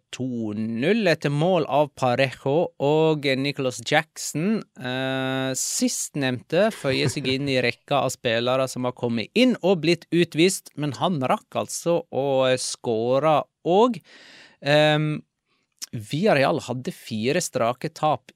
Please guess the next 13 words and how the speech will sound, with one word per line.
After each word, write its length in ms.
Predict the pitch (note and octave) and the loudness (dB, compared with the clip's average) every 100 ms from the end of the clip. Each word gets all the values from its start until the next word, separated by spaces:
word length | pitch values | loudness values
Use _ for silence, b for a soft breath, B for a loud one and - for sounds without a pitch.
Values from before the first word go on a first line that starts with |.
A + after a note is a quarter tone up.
| - | -10
i 180 | D#3 | -8
februar. 680 | - - A3+ D#3 G#2 C#3 F#3 B B | -6 0 0 0 2 2 2 B B
Nå 160 | B F#3 | B 4
har 100 | A#3+ | 6
de 100 | F3 | 4
tatt 400 | - D#3 D#3 F3+ | 2 -2 -2 -8
tretten 640 | - E3+ F3+ - _ A#3 F#3+ | 0 2 2 -2 _ 0 0
av 180 | D3 D#3 | 0 0
de 60 | |
siste 380 | D3 - D3 - | -2 -6 -6 -6
femten 680 | - - D3+ D3 - G3+ E3+ | -6 -2 -2 -2 -6 -2 0
mulige 500 | C#3 C#3 C#3+ E3+ D#3+ | 0 0 2 2 2
poeng, 640 | - - B2+ D3+ F#3 D3+ | 0 0 2 2 0 -2